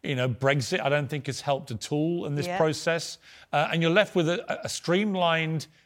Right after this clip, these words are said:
Speaker 1: very short-staffed system trying to cope now with a massive backlog of cases, of non-covid
Speaker 2: Yeah.
Speaker 1: cases. We know this, waiting lists through the roof.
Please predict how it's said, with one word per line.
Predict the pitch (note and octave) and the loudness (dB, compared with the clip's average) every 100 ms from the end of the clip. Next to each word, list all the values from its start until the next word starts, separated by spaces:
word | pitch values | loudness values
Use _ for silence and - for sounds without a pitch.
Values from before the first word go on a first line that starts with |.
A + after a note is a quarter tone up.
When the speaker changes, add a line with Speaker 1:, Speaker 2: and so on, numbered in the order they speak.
| _ | _
Speaker 1:
very | A#2+ D3 F#3+ F3 | 2 4 4 2
short-staffed | - F3 E3+ A#3 - E3 D3 C#3+ A#2 - - _ _ | 0 2 2 -2 0 4 4 2 -2 -10 -14 _ _
system | - - G3+ - C3+ G2 G2 C3+ - _ | -4 0 0 0 -4 -4 -10 -16 -20 _
trying | - F3+ F3+ | 2 4 4
to | - | -2
cope | - F3 A#3+ | 2 2 2
now | D#3 C3 | 0 2
with | B2+ | 2
a | |
massive | C3+ D3 F#3 G#3+ D#3+ - D3+ - | 0 0 0 0 0 0 -2 0
backlog | C#3+ C#3+ D3 B2+ A2 G#2+ - _ _ | -2 -2 -2 -2 0 -4 -12 _ _
of | C3 A2+ | -6 0
cases, | D#3+ D3+ C#3 C#3+ B2 | 2 2 0 -2 0
of | A#2+ | 0
non-covid | C#3 D3+ D#3+ - D3+ C#3 C3 - | 2 2 2 2 0 0 -4 -2
Speaker 2:
Yeah. | C3+ | 0
Speaker 1:
cases. | D#3 D#3 B2+ | 0 -4 -4
We | B2 | -2
know | C#3 D3+ | 0 0
this, | C#3+ - - - | -2 -6 -18 -2
waiting | C3 F#3+ F#3 F#3+ | 2 2 2 -2
lists | E3+ - | -2 -2
through | E3+ D3 | -2 0
the | B2+ | 0
roof. | C3 F3 A2 - | 2 2 2 -6